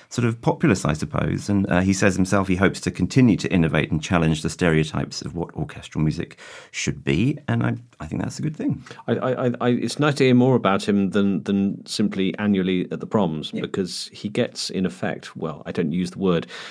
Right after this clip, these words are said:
Speaker 2: um, derog-, in a derogative way, but he gets wheeled out every year for the proms, and, you know, to, to, to give the proms a sort of much more popular f-, feel.
Speaker 1: Yes.
Speaker 2: And it's nice that he's now being, his talents are now being used more widely,
Speaker 1: Definitely.
Speaker 2: actually.
Speaker 1: He's been a bit of a poster boy, hasn't he, for sort of the, the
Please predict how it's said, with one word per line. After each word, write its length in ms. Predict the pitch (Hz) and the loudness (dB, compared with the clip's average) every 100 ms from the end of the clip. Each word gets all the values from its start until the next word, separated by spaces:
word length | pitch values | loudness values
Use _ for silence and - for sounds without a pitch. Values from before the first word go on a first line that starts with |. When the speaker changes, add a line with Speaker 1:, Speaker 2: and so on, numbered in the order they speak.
| - 107 | -10 -2
Speaker 2:
um, 160 | 95 | 0
derog-, 380 | 95 104 104 - | 4 4 2 0
in 140 | 101 | 0
a 60 | 90 | 0
derogative 480 | 101 101 120 - - | 2 2 2 -2 -4
way, 160 | 80 87 | -2 0
but 100 | 98 | 0
he 60 | |
gets 160 | 110 107 | -2 4
wheeled 320 | 120 113 107 | 6 6 4
out 220 | 135 95 | 2 2
every 200 | 101 101 | 0 2
year 180 | 104 98 | 4 2
for 120 | 95 | 0
the 60 | 92 | -2
proms, 440 | 139 131 90 82 - | 2 4 4 0 -4
and, 400 | 95 95 - 85 | -4 -2 -2 -2
you 60 | 104 | 0
know, 160 | 82 | -2
to, 140 | - - | -6 -10
to, 180 | - - | -10 -8
to 160 | - | -8
give 300 | - 110 101 | 0 2 4
the 100 | 95 | 0
proms 340 | - 113 101 90 | -2 2 2 2
a 20 | |
sort 160 | - 95 | -2 -2
of 60 | |
much 220 | 92 - - | -2 -2 -4
more 100 | 90 | -6
popular 460 | - - 85 90 87 | -4 -6 -4 -4 -4
f-, 300 | - - - _ - | -6 -20 -20 _ -14
feel. 340 | - 151 165 | 4 6 6
Speaker 1:
Yes. 160 | - - - - - | 2 -6 -12 -16 0
Speaker 2:
And 140 | 120 104 | 2 4
it's 120 | - | 4
nice 280 | 127 127 - | 4 4 2
that 280 | 117 - | 0 0
he's 300 | - 117 110 | 0 2 4
now 200 | 120 120 | 4 4
being, 520 | 104 104 98 98 - - | 4 4 4 2 -2 -4
his 120 | 110 | -8
talents 320 | - 120 113 107 | -2 0 2 2
are 40 | |
now 120 | 104 | 2
being 380 | 104 95 95 65 | 2 2 2 4
used 260 | 104 101 95 | 4 4 2
more 160 | 95 | 2
widely, 520 | 98 107 90 82 - - | 4 2 2 -2 -6 -2
Speaker 1:
Definitely. 80 | - - - | -2 -2 -6
Speaker 2:
actually. 80 | 80 | -6
Speaker 1:
He's 120 | - | 0
been 120 | 107 | 2
a 40 | |
bit 100 | 92 | 4
of 40 | 87 | 4
a 40 | |
poster 340 | 85 95 82 82 | 4 2 2 0
boy, 140 | 80 | 0
hasn't 180 | 80 80 | 2 0
he, 60 | 80 | 0
for 140 | 85 | -2
sort 160 | 78 85 | 0 0
of 160 | 78 | 2
the, 220 | 85 80 80 | 2 2 2
the 280 | 80 80 | 0 0